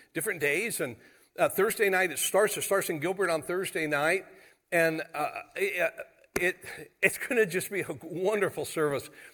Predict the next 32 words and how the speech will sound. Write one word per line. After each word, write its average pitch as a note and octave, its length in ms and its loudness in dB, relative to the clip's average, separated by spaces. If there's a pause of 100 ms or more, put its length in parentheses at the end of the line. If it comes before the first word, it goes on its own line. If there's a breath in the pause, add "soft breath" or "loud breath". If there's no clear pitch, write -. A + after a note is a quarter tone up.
(100)
I E3 100 8
encourage F3+ 680 2
you, G#3+ 120 -2
encourage G3 400 2
you, G3+ 60 -6
encourage E3+ 460 0
you. C#3+ 200 0 (460 loud breath)
Of E3 120 4 (100)
all G3+ 240 10
the D#4 140 0
times E3+ 640 2
<clears throat> - 60 -10
that E3 360 2
your G3 140 4
friends A#3+ 280 4
who G#3 100 -2
know F3+ 140 2
you G3+ 120 2
go F#3+ 140 2
to E3+ 100 0
church F#3 340 -2
are D3 120 0
hoping F#3 500 2 (300 loud breath)
you'll F3 180 0
think F#3+ 260 -2
about F3 320 2
them, F#3 300 2 (140)
it's E3+ 180 -2
at G3 80 -10
Christmas G3+ 460 0
and F#3 100 2
Easter. F3+ 420 -2